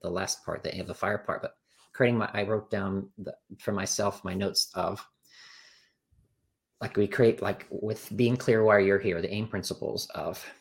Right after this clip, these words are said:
my passions, my joy. So, like,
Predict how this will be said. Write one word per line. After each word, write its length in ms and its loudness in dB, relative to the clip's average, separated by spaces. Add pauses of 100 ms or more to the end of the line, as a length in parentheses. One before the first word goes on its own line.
(160)
my 140 0
passions, 600 -4
my 140 -4
joy. 380 0
So, 300 0 (520)
like, 240 -2